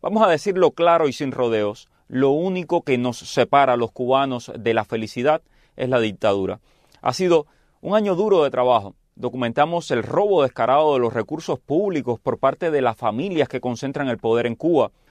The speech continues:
Publicamos documentos internos del minrex que revelan los viajes de los nietos de Raúl Castro,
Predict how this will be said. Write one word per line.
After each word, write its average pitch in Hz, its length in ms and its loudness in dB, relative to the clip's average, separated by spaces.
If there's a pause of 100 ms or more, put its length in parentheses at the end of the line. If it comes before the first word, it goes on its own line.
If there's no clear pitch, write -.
Publicamos 147 500 -2
documentos 143 680 -2
internos 143 640 -2
del 120 160 2
minrex 110 580 -2 (300)
que 160 100 2
revelan 147 500 2
los 151 240 0
viajes 165 500 0
de 147 120 0
los 143 160 0
nietos 208 480 -4
de 165 140 -2
Raúl 147 320 0
Castro, 175 420 0